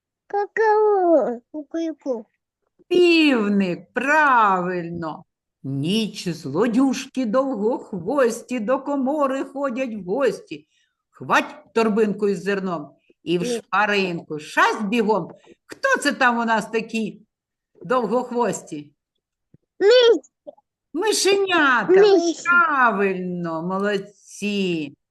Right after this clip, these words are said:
Speaker 2: А ви знаєте, яку ми казку сьогодні будемо слухати?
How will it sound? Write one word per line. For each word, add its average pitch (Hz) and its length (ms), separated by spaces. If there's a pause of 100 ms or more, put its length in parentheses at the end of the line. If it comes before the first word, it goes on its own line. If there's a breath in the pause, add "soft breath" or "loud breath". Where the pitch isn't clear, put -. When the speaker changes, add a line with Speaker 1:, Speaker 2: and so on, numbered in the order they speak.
(520)
Speaker 2:
А 147 60
ви 170 100
знаєте, 294 420
яку 349 280
ми 339 120
казку 262 380
сьогодні 202 440
будемо 190 380
слухати? 151 600